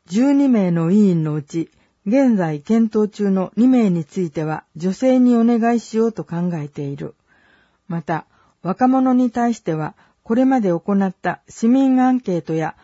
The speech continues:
団体ヒアリングでも意見を伺っている。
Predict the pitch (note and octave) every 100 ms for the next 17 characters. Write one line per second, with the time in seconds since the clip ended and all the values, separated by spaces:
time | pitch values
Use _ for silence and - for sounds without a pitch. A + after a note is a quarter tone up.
0 | _ _ F#3 A#3 B3+ B3+ B3+ A#3 A#3+ B3
1 | B3+ B3 A#3+ A3 F3+ D#3 - - A3 B3
2 | F#3+ D#3+ D3+ D3+ G#3 G3 F#3 - E3+ D#3+
3 | D#3+